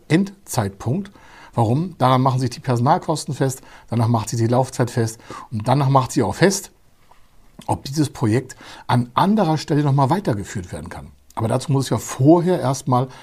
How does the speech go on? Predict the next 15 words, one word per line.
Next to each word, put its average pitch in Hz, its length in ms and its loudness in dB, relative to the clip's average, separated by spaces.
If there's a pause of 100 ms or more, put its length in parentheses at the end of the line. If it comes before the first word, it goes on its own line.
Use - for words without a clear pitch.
(140)
an, 110 160 -6
an 107 140 -4
der - 180 -4
Hauptstelle 120 540 0
beendet 107 520 -8
worden 64 220 -16
sein. - 140 -20 (320)
Also 143 180 2
Sie 143 80 4
merken, 175 380 4 (440)
das 165 200 4
sind 196 80 4
die 170 40 8
sieben 156 220 2
Punkte. 202 520 4